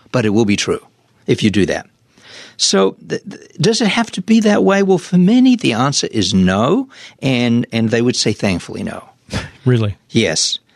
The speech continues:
Speaker 1: Uh, we're raised in a society to believe that disease care is all that works. Uh, many of us are finding out differently. As Frank would say, "Think different."
Speaker 2: You mean think differently. We've had this conversation.
Speaker 1: No, no, I, I, I, I deliberately put it that way because I knew we had.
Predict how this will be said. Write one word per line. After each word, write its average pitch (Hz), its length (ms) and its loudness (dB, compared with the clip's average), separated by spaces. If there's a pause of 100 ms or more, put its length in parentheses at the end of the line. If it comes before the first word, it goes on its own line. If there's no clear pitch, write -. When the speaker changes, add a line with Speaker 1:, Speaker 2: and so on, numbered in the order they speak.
(160)
Speaker 1:
Uh, 117 200 -2
we're 190 120 4
raised 240 360 0
in 254 80 4
a 247 40 4
society 165 600 0
to 90 120 -6
believe 127 520 2
that 113 180 -2
disease 113 520 0
care 90 340 -2
is 120 160 0
all 180 200 0
that 214 100 0
works. - 600 0 (420)
Uh, 104 200 -2
many 143 320 2
of 185 80 0
us 175 160 0
are 160 60 2
finding 180 320 0
out - 160 -2
differently. 196 460 0
As 123 80 2
Frank 240 340 -2
would 180 120 2
say, 127 220 -2
"Think 277 320 0
different." 101 540 -2
Speaker 2:
You 131 80 4
mean 127 160 2
think 120 320 -4
differently. 110 480 -2
We've 120 180 2
had 143 240 0
this 117 160 -2
conversation. 104 840 -2
Speaker 1:
No, 123 180 2
no, 98 160 -2
I, 110 120 2 (240)
I, - 120 -6
I, 131 180 -2
I 156 80 -2
deliberately 190 440 0
put 233 200 -2
it - 100 -4
that 135 180 0
way 120 180 0
because 131 320 -2
I 123 80 0
knew 127 240 2
we 196 140 2
had. 123 340 -2